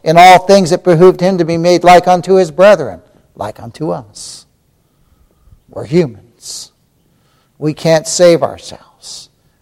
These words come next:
We can't redeem ourselves. So God himself becomes a man to redeem us, to purchase us, to save us from our sins. "That he might be a merciful and faithful high priest."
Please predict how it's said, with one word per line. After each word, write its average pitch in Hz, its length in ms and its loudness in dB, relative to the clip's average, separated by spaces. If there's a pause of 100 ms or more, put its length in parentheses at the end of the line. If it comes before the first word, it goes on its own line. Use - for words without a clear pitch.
We 170 160 -6
can't 175 320 -2
redeem 156 540 -4
ourselves. - 960 -20 (480)
So 123 200 -16
God 135 320 0
himself 143 560 -4
becomes 127 420 -14
a 123 40 -14
man 120 340 -18 (680)
to 117 120 -20
redeem 107 560 -16
us, - 300 -20 (280)
to - 80 -20
purchase - 540 -14
us, - 180 -20 (320)
to - 120 -20
save 117 520 -14
us - 240 -20 (200)
from 101 280 -16
our 90 160 -20
sins. - 800 -20 (1120)
"That 151 140 -2
he 190 140 4
might 196 240 4
be 190 120 6
a 185 60 6
merciful 202 440 4
and 190 180 4
faithful 202 360 4
high 202 240 6
priest." - 720 -2